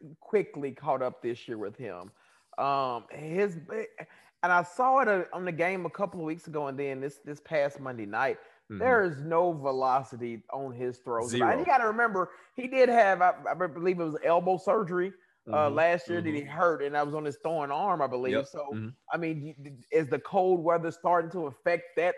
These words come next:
Speaker 1: some? I mean, arthritis happens to everybody.
Speaker 2: Yep.
Speaker 1: So, I mean, that's what point of it. But, I mean, there's no velocity there, and you can attack them 'cause they can't run the ball.
Speaker 2: They
Speaker 1: So if I
Speaker 2: cannot
Speaker 1: know
Speaker 2: run
Speaker 1: you're
Speaker 2: the
Speaker 1: gonna
Speaker 2: ball.
Speaker 1: pass the ball the entire time,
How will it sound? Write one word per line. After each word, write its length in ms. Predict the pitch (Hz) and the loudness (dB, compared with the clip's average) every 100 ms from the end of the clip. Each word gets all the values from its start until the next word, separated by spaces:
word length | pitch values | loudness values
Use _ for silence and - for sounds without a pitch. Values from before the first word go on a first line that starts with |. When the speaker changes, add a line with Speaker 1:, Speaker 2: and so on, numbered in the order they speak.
| - | -4
Speaker 1:
some? 280 | 165 160 170 | -4 -2 -2
I 20 | |
mean, 220 | 185 160 - | -4 0 2
arthritis 540 | 233 170 196 214 160 | 2 4 4 4 0
happens 380 | 143 180 160 139 | 0 0 0 -4
to 80 | 147 | 2
everybody. 540 | 202 214 170 135 135 120 - - | 2 2 0 0 0 -4 -12 -6
Speaker 2:
Yep. 120 | 101 | 2
Speaker 1:
So, 60 | 196 | 4
I 100 | 208 | 4
mean, 80 | 202 - | 2 -6
that's 140 | _ - | _ -12
what 120 | 180 _ | -12 _
point 220 | 190 180 | -10 -4
of 140 | 170 165 | -2 0
it. 80 | |
But, 120 | 147 160 | 2 0
I 60 | |
mean, 140 | 160 165 | 0 -2
there's 260 | 202 185 | -2 -2
no 160 | 165 170 | -4 -4
velocity 640 | 151 143 147 165 151 139 | -2 0 0 0 -6 -8
there, 360 | 131 127 127 120 | -4 -2 -2 -4
and 440 | 135 135 131 127 - _ _ _ - | -4 -4 -6 -8 -16 _ _ _ -10
you 240 | 151 226 | -6 -2
can 180 | - 202 | 0 0
attack 500 | 190 - 247 294 - | -2 -2 0 0 -2
them 240 | 175 160 165 | -4 -4 -6
'cause 180 | 185 | -8
they 140 | 160 160 | -6 -6
can't 340 | - 214 180 160 | -8 -12 -12 -8
run 220 | 180 165 | -6 -6
the 80 | 147 | -2
ball. 480 | 180 180 139 95 - _ - | 2 2 2 -2 -16 _ -6
Speaker 2:
They 80 | 190 | -4
Speaker 1:
So 60 | |
if 60 | 180 | -2
I 20 | 185 | -2
Speaker 2:
cannot 280 | 214 262 220 | -2 0 0
Speaker 1:
know 120 | 208 | -2
Speaker 2:
run 120 | 208 | -2
Speaker 1:
you're 80 | 214 | -8
Speaker 2:
the 60 | 185 | -8
Speaker 1:
gonna 120 | 180 | -10
Speaker 2:
ball. 80 | - | -6
Speaker 1:
pass 360 | 202 190 190 - | -2 0 -2 -6
the 60 | |
ball 320 | 156 156 160 | -2 0 0
the 140 | 151 139 | -2 -8
entire 600 | 139 - 180 170 147 135 | -12 -8 -2 0 -2 -4
time, 560 | 185 175 170 151 135 | -6 -4 -2 0 -2